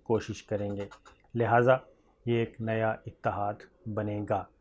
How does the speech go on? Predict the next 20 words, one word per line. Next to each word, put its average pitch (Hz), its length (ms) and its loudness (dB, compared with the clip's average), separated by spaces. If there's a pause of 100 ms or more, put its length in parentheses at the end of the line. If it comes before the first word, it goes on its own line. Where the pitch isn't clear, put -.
(760)
बनेगा 151 320 8
या 147 140 8
नहीं 143 140 6
बनेगा 127 420 0
ये 110 60 -6
तो 110 100 -6
बात 113 200 2
की 117 120 -10
बात 113 200 2
है, 113 60 0
क्योंकि, 123 380 0 (560)
आ, 113 260 2 (800)
हुआ 131 200 8
ये 107 220 0
है 117 140 -2 (600)
कि 117 460 2 (460)
हर 135 200 10
सूरत 127 600 2
में 110 260 -6 (480)
जो 107 520 0